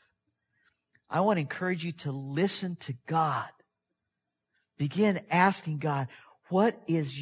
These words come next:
your dream for my life, for the rest of my life?" And if you listen and you seek him long enough, he will put that dream in you.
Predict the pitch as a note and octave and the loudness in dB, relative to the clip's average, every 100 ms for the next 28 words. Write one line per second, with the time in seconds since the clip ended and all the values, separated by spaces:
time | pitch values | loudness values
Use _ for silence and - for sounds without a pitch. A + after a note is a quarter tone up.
0 | C#3+ E3 F#3 G3+ E3+ C#3 D#3 F3 E3 D3 | -4 0 0 0 -4 -6 -4 -2 -4 -6
1 | D3+ C#3 B2+ A#2+ A#2 C#3+ E3 D#3 A#2+ - | -8 -4 -4 -4 -2 -2 -2 -4 -8 -18
2 | _ _ _ _ _ _ _ _ D#3+ D3 | _ _ _ _ _ _ _ _ -4 -2
3 | C#3 D3+ G3+ - F3+ D#3+ D#3+ C#3+ D3 D3+ | 0 4 4 2 -4 -4 -2 0 0 0
4 | C#3+ - - - _ _ - C3 - G3+ | -2 -8 -20 -20 _ _ -4 -4 -4 -4
5 | G3 E3 F#3 G#3+ - A3 E3 D3 F#3+ - | -4 2 2 2 -2 -6 -6 -6 -8 -8
6 | - G3+ - G3+ F3+ F#3 G3 G3 F#3 G3 | -6 -6 -6 -6 -2 0 0 -2 -2 -4
7 | - - - F#3+ E3 C#3+ - G3 G3 F#3 | -6 -20 -6 -2 -2 -4 -4 -6 -2 -2
8 | D#3+ D#3+ D3 D#3+ E3 E3+ D3+ _ _ _ | -2 -4 -6 -4 -2 -4 -8 _ _ _
9 | - D#3+ C#3+ C3 A#2 | -4 -2 -2 -6 -12